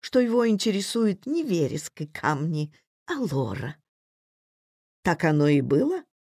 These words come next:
Аманда рассмеялась. «Дэвид целиком погружён в свои картины.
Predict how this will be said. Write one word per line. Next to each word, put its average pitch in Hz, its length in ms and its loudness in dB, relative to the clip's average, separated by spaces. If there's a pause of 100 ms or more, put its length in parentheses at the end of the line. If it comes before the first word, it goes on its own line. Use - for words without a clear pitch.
(360)
Аманда 160 720 0 (160)
рассмеялась. 180 1200 0 (480)
«Дэвид 254 680 2 (180)
целиком 294 600 4
погружён 254 680 4
в - 60 -10
свои 247 400 2
картины. 240 840 -4